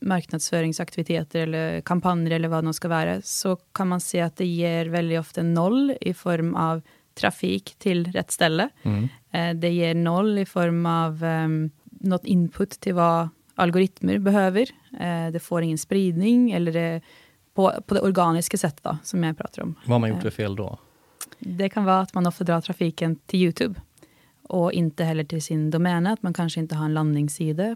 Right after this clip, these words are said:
Speaker 1: på sitt eget domäne, eh, att man inte har något innehåll om kampanjen, eh.
Speaker 2: Det tycker jag är någonting som delar annonsörer i två. Man ser ju extremt många annonser, eh, varje dag.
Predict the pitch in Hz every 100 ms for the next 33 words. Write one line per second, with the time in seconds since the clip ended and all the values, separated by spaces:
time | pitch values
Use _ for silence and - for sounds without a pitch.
0 | - 202 202 190 185 180 190 185 180 180
1 | 196 214 _ _ _ - 160 160 156 160
2 | - 165 151 165 160 151 - 156 156 156
3 | 151 151 147 - 185 156 147 143 262 247
4 | 214 170 160 151 156 151 180 254 240 214
5 | 85 170 165 165 - - - _ - 156
6 | - 135 110 92 95 92 90 95 87 82
7 | 85 85 - 90 87 - 92 - 92 -
8 | - - 101 - - 107 - - _ _
9 | _ - 117 - 120 113 104 92 - 120
10 | 110 90 95 87 90 98 - - 50 _
11 | - - - - 98 87 85